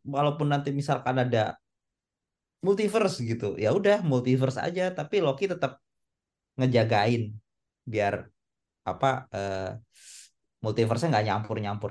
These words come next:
aja gitu. Tapi mungkin mereka bakal, bakal, bakal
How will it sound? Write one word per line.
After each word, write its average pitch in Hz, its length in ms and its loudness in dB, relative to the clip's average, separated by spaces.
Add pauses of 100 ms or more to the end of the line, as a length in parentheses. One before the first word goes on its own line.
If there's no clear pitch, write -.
aja 123 160 -4 (160)
gitu. 85 160 -14 (380)
Tapi - 200 -2 (360)
mungkin 123 280 0
mereka 131 240 2
bakal, 107 280 0 (160)
bakal, 101 340 -2 (680)
bakal 98 720 -2